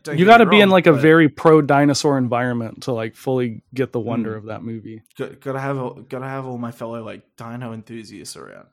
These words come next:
Speaker 1: But
Speaker 2: Yeah, all
Speaker 1: yeah,
Speaker 2: your
Speaker 1: that
Speaker 2: dino boys.
Speaker 1: that movie ruled. And then I think my top two for this year are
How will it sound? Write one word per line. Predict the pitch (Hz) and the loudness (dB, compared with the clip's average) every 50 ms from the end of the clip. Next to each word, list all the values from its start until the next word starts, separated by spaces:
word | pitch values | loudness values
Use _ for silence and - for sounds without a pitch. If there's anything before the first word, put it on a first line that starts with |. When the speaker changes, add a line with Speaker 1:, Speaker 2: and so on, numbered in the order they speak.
| _ _ _ _ _ _ _ _ _ - | _ _ _ _ _ _ _ _ _ -2
Speaker 1:
But | - | 0
Speaker 2:
Yeah, | - 135 | 0 2
all | 135 151 | 2 2
Speaker 1:
yeah, | 151 156 | 2 2
Speaker 2:
your | 143 | 2
Speaker 1:
that | 131 131 135 | 0 0 0
Speaker 2:
dino | 143 143 131 | 2 0 0
boys. | 113 123 123 120 117 113 113 - - - - _ _ _ _ _ _ _ _ - 123 117 - - | -2 -2 -2 -2 -4 -4 -6 -8 -10 -12 -14 _ _ _ _ _ _ _ _ -20 -20 -20 -14 -8
Speaker 1:
that | 127 143 147 143 | -4 -4 -4 -4
movie | 151 151 143 131 120 | -4 -6 -6 -8 -8
ruled. | 113 110 117 123 123 123 123 120 - | -8 -8 -8 -8 -6 -8 -8 -10 -10
And | 120 120 123 | -10 -8 -8
then | 123 131 | -6 -8
I | |
think | 127 143 143 143 | -8 -10 -10 -10
my | 139 143 139 | -8 -8 -8
top | 139 - 135 127 135 | -8 -10 -12 -12 -12
two | - - 139 131 131 127 123 120 117 117 _ _ _ _ _ _ _ _ _ _ _ _ _ _ _ _ _ | -12 -10 -8 -8 -6 -6 -8 -10 -12 -14 _ _ _ _ _ _ _ _ _ _ _ _ _ _ _ _ _
for | - 110 | -16 -12
this | 110 113 - 143 - | -8 -8 -8 -8 -8
year | 120 113 107 107 107 104 - _ _ _ _ _ _ _ _ _ - | -10 -10 -10 -10 -12 -12 -18 _ _ _ _ _ _ _ _ _ -14
are | 110 110 110 110 110 110 107 107 107 104 107 _ | -10 -8 -6 -6 -6 -6 -6 -6 -8 -10 -14 _